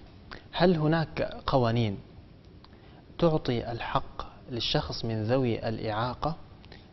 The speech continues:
في التعليم وفي التوظيف أسوة بغيره من المواطنين، آه، الأصحاء إن صح التعبير؟ أنا لم أسمع في الحقيقة الإجابة، لكن الذي بدا لي أنه قال: "هناك قوانين، لكن هذه القوانين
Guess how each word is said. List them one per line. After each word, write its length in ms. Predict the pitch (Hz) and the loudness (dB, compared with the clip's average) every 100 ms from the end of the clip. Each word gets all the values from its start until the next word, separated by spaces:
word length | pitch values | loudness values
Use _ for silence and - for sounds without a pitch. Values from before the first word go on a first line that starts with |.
| - - | -10 4
في 260 | 170 160 | 6 6
التعليم 720 | - - 110 104 117 120 110 | 2 0 0 2 2 2 0
وفي 440 | 101 104 - 113 - | -2 -2 0 0 0
التوظيف 880 | 117 - 107 110 143 160 - - - | -4 -2 0 2 2 0 -6 -16 -8
أسوة 600 | - 180 - 127 - 143 127 | -4 0 4 4 4 2 2
بغيره 540 | 120 120 131 131 139 | 2 2 4 2 0
من 180 | 120 123 | 0 0
المواطنين، 920 | 117 110 117 113 113 - 113 139 147 - - - - - - | 0 0 0 0 0 -2 -2 0 0 -4 -16 -14 -14 -14 -4
آه، 300 | - 147 - | 6 6 8
الأصحاء 760 | 165 165 160 - - - 131 110 - | 6 6 4 2 0 2 2 2 -4
إن 140 | 113 | -6
صح 340 | 110 - - - | -4 -4 -4 -4
التعبير؟ 560 | 110 - 123 101 101 - - - - - - - - | -6 -2 -2 -4 -6 -12 -16 -20 -18 -18 -16 -18 -8
أنا 280 | - 147 170 | 0 6 8
لم 180 | 180 180 | 8 8
أسمع 280 | 190 - 139 | 6 4 2
في 80 | 135 | 2
الحقيقة 440 | - 135 170 151 | 0 4 4 4
الإجابة، 520 | 117 120 120 120 107 | 2 2 4 4 4
لكن 300 | 107 120 120 | 2 0 0
الذي 360 | 120 139 147 131 | 4 6 6 6
بدا 300 | 139 135 117 | 8 8 6
لي 260 | 113 143 | 4 2
أنه 220 | 151 160 156 | 2 2 4
قال: 220 | - 165 | 6 6
"هناك 300 | 165 175 170 - | 6 4 2 2
قوانين، 340 | 120 110 110 | 2 2 0
لكن 280 | 120 147 135 | 0 2 0
هذه 320 | 135 147 143 | 2 2 2
القوانين 500 | 131 - 127 160 175 | 0 2 2 2 0